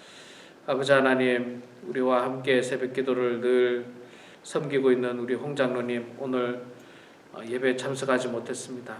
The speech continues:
그 형편이 어떠한지 알지 못하지만 하나님께서는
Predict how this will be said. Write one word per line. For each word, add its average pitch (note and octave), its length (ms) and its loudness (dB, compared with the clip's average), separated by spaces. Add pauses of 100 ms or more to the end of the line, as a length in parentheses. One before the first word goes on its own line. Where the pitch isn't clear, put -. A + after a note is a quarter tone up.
(160)
그 C#3 120 -4
형편이 B2 460 0
어떠한지 B2 760 2 (440)
알지 A#2+ 260 0
못하지만 B2+ 800 -2
하나님께서는 C3+ 760 0